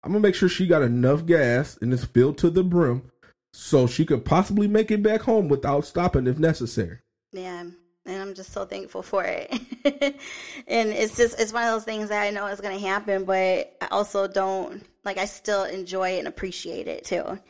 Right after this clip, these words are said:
Speaker 1: Right.
Speaker 2: Like, even when you are used to those things, you don't wanna just, you know, become numb to it where you're not at least acknowledging that they did it.
Speaker 1: Right.
Speaker 2: So.
Speaker 1: And, and like I said, everybody has things that works for them.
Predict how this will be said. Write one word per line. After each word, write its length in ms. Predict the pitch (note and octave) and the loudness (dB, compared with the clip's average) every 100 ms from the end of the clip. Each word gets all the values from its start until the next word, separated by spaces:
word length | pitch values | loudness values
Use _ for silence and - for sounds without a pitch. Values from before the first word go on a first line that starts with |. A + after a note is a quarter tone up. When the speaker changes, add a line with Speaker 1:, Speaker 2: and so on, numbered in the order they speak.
| _ - | _ -6
Speaker 1:
Right. 180 | A#2 - _ - | -6 -6 _ -6
Speaker 2:
Like, 200 | G3 E3+ | -6 -6
even 280 | G#3+ G#3 G#3 | -6 -6 -4
when 140 | G#3+ | -4
you 80 | G#3+ | -2
are 180 | F#3 G3 | 0 0
used 380 | F3+ F#3+ G3 - | -2 -10 -10 -8
to 80 | |
those 220 | F3+ F3 - | -6 -6 -6
things, 300 | F3 F3 F3 | -6 -6 -8
you 80 | F3 | -4
don't 220 | E3+ E3 | -4 -4
wanna 420 | E3+ E3+ E3+ E3+ | -6 -6 -6 -8
just, 640 | F3 E3+ E3 - - - - | -8 -8 -8 -12 -18 -16 -12
you 140 | F3 | -12
know, 320 | D3+ D#3 E3 E3+ _ _ - | -10 -12 -12 -16 _ _ -18
become 300 | F3 F3 E3+ | -10 -6 -2
numb 220 | E3+ F3 | -2 -4
to 180 | - E3 | -6 -4
it 180 | E3 - | -4 -4
where 120 | E3 | -4
you're 160 | E3 | -4
not 280 | E3 E3 - - _ _ _ _ _ _ _ | -4 -6 -8 -12 _ _ _ _ _ _ _
at 160 | D3+ - | -12 -8
least 340 | F#3 F3+ - - F3+ | -8 -8 -10 -10 -8
acknowledging 880 | E3+ F3+ F3 E3+ E3 E3+ - F3+ E3+ | -4 -2 -2 -4 -8 -10 -10 -8 -6
that 340 | - - - | -6 -6 -6
they 120 | E3 D#3+ | -6 -4
did 200 | E3 - | -6 -6
it. 220 | - F#3+ _ A2 | -10 -14 _ -4
Speaker 1:
Right. 280 | G2+ E2+ _ _ _ _ | -4 -4 _ _ _ _
Speaker 2:
So. 380 | - D#3+ - F#3+ - _ _ _ _ _ _ - | -8 -6 -6 -8 -16 _ _ _ _ _ _ -10
Speaker 1:
And, 180 | C3+ A2+ | -6 0
and 100 | C3 | 2
like 100 | C#3+ | 2
I 40 | |
said, 140 | C3 A2+ | 2 0
everybody 480 | C#3 G3+ F#3+ F3+ D3 | 0 0 2 4 4
has 220 | D3 C#3 | 2 0
things 280 | C#3+ C#3+ C3+ | -2 -6 -4
that 140 | A#2+ | -2
works 240 | B2 A#2+ - | -2 -4 -6
for 100 | G#2 | -6
them. 280 | A2+ B2 | -4 -6